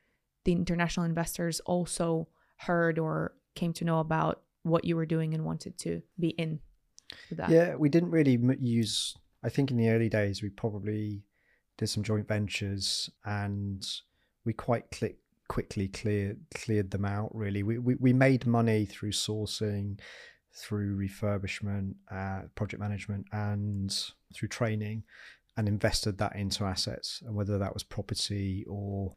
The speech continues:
Speaker 2: you know, the investment fund that I manage. So yeah, that's kind of, and, and what I mean by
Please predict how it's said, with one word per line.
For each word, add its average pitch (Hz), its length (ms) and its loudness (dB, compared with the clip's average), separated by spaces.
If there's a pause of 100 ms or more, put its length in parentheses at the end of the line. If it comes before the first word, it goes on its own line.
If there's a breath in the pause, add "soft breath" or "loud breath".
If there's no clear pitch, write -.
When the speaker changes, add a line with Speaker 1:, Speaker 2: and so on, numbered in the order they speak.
Speaker 2:
you 104 80 0
know, 98 80 2
the 101 120 0
investment 98 440 -2
fund 98 380 -2
that 101 120 -6
I 98 80 -4
manage. 113 720 -2 (100)
So - 180 -4
yeah, 110 220 -2
that's 104 200 -2
kind 110 180 2
of, 95 180 0 (160)
and, 123 140 4
and 127 120 6
what 147 120 8
I 139 40 10
mean 127 240 8
by 107 480 6